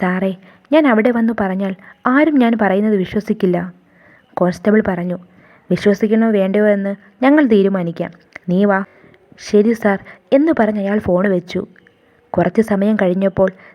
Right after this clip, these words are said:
സ്റ്റേഷനിലേക്ക് എത്തിയ അയാളെ കണ്ട് എല്ലാ പോലീസുകാരും നോക്കുന്നുണ്ട്. അപ്പോഴാണ്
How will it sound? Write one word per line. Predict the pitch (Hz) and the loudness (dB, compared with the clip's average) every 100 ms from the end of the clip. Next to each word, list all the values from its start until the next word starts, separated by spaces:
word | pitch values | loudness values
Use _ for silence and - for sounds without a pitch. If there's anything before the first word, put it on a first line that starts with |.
| - | -10
സ്റ്റേഷനിലേക്ക് | - 311 302 339 330 - | 2 2 4 2 2 0
എത്തിയ | 196 226 | 0 0
അയാളെ | 185 185 208 214 | 0 -2 -2 -4
കണ്ട് | 180 185 190 - - - | -4 -4 -4 -8 -10 2
എല്ലാ | 175 190 | 4 4
പോലീസുകാരും | 220 190 185 196 208 202 220 | 2 2 2 0 -2 0 2
നോക്കുന്നുണ്ട്. | 170 156 208 202 175 170 - _ _ _ _ _ - 170 | 0 -2 0 0 -2 -6 -8 _ _ _ _ _ -10 -8
അപ്പോഴാണ് | - 202 202 196 196 | -2 0 2 0 -2